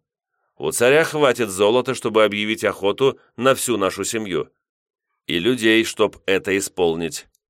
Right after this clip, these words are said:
Как вы оцениваете его угрозы, господа?» «Именно как угрозы, ваше королевское высочество.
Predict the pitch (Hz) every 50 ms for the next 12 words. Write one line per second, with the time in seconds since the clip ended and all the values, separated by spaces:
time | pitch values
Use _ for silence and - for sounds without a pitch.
0 | _ _ _ _ _ _ - 120 127 127 127 131 135 131 127 - 139 131 127 127
1 | 120 120 113 - - 120 113 113 104 98 104 107 113 113 113 110 123 135 127 98
2 | 82 85 73 73 - - 82 71 73 71 64 - - _ _ _ _ _ _ _
3 | _ _ _ _ _ _ _ _ _ _ _ _ _ _ _ - 71 90 127 156
4 | 170 170 170 175 175 175 - 127 127 131 - - - - 131 120 120 139 147 -
5 | 95 85 82 87 87 - - - 101 98 98 95 95 90 - - - 92 90 92
6 | 87 - 92 82 - 80 73 - - 76 73 65 -